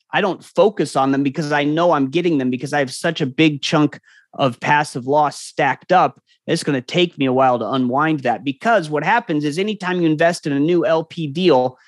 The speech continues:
let's use a hundred grand, for example, and let's say you get a seven percent preferred return, so you're getting seven grand a year. You invest that hundred grand, you might get sixty thousand dollars in passive loss in year one.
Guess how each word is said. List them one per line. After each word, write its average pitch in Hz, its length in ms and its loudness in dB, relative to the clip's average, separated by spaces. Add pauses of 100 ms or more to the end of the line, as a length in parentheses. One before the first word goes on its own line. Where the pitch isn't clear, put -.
(140)
let's 151 160 -4
use 156 140 0
a 147 40 4
hundred 156 280 2
grand, 165 340 2
for 127 140 0
example, 127 480 -2
and 139 60 0
let's 143 120 -4
say 156 80 -4
you 147 80 2
get 143 140 2
a 127 60 -2
seven 151 300 0
percent 147 440 -2
preferred 143 340 0
return, 156 340 0
so 135 140 -4
you're 131 60 -2
getting 127 180 -2
seven 156 320 -2
grand 143 260 0
a 127 40 0
year. 151 340 0 (320)
You 196 160 0
invest 180 460 0
that 139 300 2 (220)
hundred 160 360 -4
grand, 170 420 2 (320)
you 190 160 -2
might 185 260 0
get 202 300 0 (120)
sixty - 500 -2
thousand 170 400 2
dollars 160 440 0
in 151 120 -2
passive 156 400 -2
loss 170 320 0
in 139 100 -2
year 143 180 0
one. 156 400 0